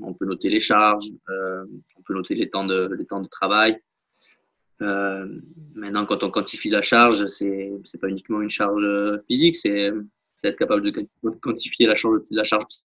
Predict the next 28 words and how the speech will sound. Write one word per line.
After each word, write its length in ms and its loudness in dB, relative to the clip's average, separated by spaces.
psychologique, 420 2
la 60 -2
charge 180 -2
mentale, 360 0
qui 80 -2
va 200 2
influer 380 2
sur 140 -4
nos 100 -4
performances 440 -4
physiques. 320 -2
Et, 180 -6
euh, 320 -8
ça 140 -8
aussi, 240 -4
c'est, 200 0
c'est, 140 -8
c'est 160 -12
important. 560 -2
Il 80 4
y 40 2
a 40 0
des 100 -6
questionnaires 540 0
qui 100 -12
peuvent 200 -2
être, 220 -4
euh, 300 -2